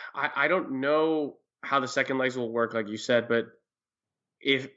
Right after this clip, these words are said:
the tournament should be neutral grounds, the remaining of the tournament, if it's just one-off games, like, I, I don't see how you, you pick a home team. Um,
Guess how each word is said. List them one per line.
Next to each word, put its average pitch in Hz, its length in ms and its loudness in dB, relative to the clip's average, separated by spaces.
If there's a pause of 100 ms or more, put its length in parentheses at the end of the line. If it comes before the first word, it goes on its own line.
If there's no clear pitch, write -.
the 131 160 -4
tournament 180 400 4
should 156 280 0
be 127 140 2
neutral 127 380 2
grounds, 110 480 0
the 110 100 -6
remaining 101 440 -2
of 98 80 -2
the 101 60 -2
tournament, 104 380 2
if 104 60 -8
it's 95 80 -8
just 104 180 -6
one-off 104 480 2
games, 98 520 -2 (420)
like, 107 120 4
I, 113 300 4
I 120 140 2
don't 120 180 0
see 117 280 -4
how 107 240 2
you, 101 400 -6 (260)
you 107 120 -14
pick - 280 -6
a 110 60 -4
home 104 400 -2
team. 104 540 -2 (1080)
Um, 92 460 2